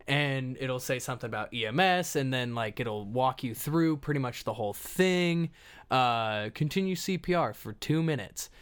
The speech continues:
And then you continue doing C P R. It, it, it's got a whole, or, yeah, a whole thing where it's like, uh,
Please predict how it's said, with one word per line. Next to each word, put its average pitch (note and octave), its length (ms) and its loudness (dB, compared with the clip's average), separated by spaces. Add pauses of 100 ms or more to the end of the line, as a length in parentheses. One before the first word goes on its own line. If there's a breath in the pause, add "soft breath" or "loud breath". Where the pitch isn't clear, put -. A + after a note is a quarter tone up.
(280 loud breath)
And B2 220 0
then A#2+ 220 -2
you A#2 420 -4
continue C3 540 0
doing B2 240 -2
C B2+ 200 -2
P B2 160 -4
R. A#2 100 -2
It, D3 260 2
it, E3 180 2 (100)
it's F3 240 2
got F3+ 200 6
a D#3+ 40 2
whole, F3+ 460 0
or, C#3+ 320 2 (580 soft breath)
yeah, D3+ 280 4
a C3+ 80 2
whole E3 240 2
thing D#3 320 0
where C#3+ 160 0
it's C#3 160 -6
like, C3 240 0
uh, A#2 460 0